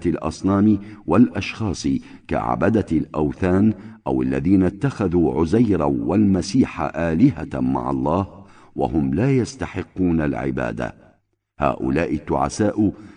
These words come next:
إذا سئلوا عما دعاهم إلى عبادة هذه الأصنام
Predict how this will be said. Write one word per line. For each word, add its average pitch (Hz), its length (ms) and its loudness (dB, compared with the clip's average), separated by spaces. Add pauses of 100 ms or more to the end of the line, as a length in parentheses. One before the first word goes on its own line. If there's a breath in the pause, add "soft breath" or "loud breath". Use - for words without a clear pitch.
(180 loud breath)
إذا 98 260 6
سئلوا 87 600 2
عما 95 380 2
دعاهم 76 760 2 (300 loud breath)
إلى 82 180 4
عبادة 82 800 0
هذه 127 240 2
الأصنام 101 680 2